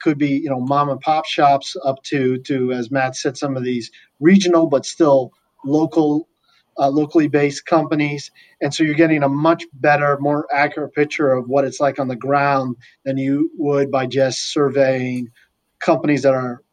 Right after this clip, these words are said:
publicly listed in the United States that happen to do business in Latin America. So, sure, some of those people are our respondents, but we also have this mix. And so it does allow us to actually, and, and you'll see in some of our answers, we do compare and contrast,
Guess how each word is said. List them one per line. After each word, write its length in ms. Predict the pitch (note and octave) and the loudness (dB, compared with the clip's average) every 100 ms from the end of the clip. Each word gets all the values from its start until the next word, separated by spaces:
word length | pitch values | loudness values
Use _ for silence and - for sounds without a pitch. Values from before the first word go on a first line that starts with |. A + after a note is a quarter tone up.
| _ - | _ -4
publicly 360 | E3+ C#3+ D3+ | -2 -2 -2
listed 260 | C#3+ C#3+ - | -2 -2 -4
in 60 | C#3 | -4
the 60 | |
United 320 | C3+ C3+ C3 | -2 -2 -4
States 360 | B2 - C#3+ - | -8 -4 -4 -4
that 80 | C#3 | -4
happen 300 | A#2 C3 C3 | -2 -2 -4
to 80 | B2 | -6
do 100 | C3 | -2
business 400 | D#3 E3+ C#3 - | 0 0 -2 -6
in 80 | |
Latin 220 | B2+ C3 C3+ | -6 -6 -6
America. 380 | B2 B2 B2 - | -6 -8 -14 -20
So, 320 | - D3+ F#3 - | -8 -2 -2 -2
sure, 320 | - G3 D3 | 2 2 2
some 240 | - D#3+ | 0 0
of 40 | D3+ | 2
those 140 | F3+ | 2
people 320 | F3+ C3+ C#3+ | 0 -2 0
are 260 | C#3 D3+ C#3+ | 2 4 4
our 80 | C3+ | 2
respondents, 560 | C3 - D#3+ D#3 A#2+ | 0 -2 0 0 -2
but 240 | - C#3+ C#3+ | -6 -6 -4
we 140 | C3+ | 0
also 260 | C3+ C#3+ C3+ | 0 0 -2
have 160 | C3+ | -4
this 200 | C3 A#2 | -4 -6
mix. 360 | C#3 C#3 C3+ - | -4 -4 -4 -8
And 140 | B2 | -6
so 240 | - C#3+ - - - | 0 0 -2 -10 -8
it 140 | D3+ | 0
does 200 | C3+ E3+ | 4 4
allow 300 | D#3 D3 D3+ | 4 4 4
us 140 | D3 - | 4 0
to 80 | - | -4
actually, 400 | D3 D3 - C#3+ | -4 -4 -6 -6
and, 220 | C3 C#3+ | -8 -10
and 140 | C#3+ C3 | -10 -10
you'll 80 | |
see 180 | B2+ E3 | -10 -8
in 80 | C#3+ | -8
some 180 | B2+ D3 | -6 -4
of 140 | B2+ | -4
our 120 | B2 | -4
answers, 380 | C#3+ G3 D3+ C3 | -2 -2 -2 -4
we 120 | C#3 | -4
do 180 | C#3 D#3+ | 0 -2
compare 380 | E3 C3+ D#3 D3+ | -2 -6 -2 0
and 100 | C#3 | -2
contrast, 760 | C3+ A#2+ D#3+ D3 - - - | -6 -6 0 2 0 -4 -14